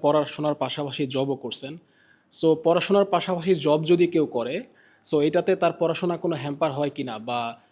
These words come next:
পরবর্তী আমি after graduation এটা আমার, আহ, কোনো কাজে আসবে কিনা,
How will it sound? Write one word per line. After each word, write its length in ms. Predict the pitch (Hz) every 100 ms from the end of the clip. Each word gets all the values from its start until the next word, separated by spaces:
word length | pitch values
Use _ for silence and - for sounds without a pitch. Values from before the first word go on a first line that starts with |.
| _
পরবর্তী 640 | 151 170 165 175 - 175 160
আমি 220 | 143 139
after 380 | 131 - 180 165
graduation 600 | 156 156 165 - 151 190 - _
এটা 280 | 139 175 151
আমার, 400 | 143 147 143 131
আহ, 200 | 131 127
কোনো 220 | 127 156
কাজে 300 | 147 156 165
আসবে 280 | 156 135 147
কিনা, 320 | - 117 92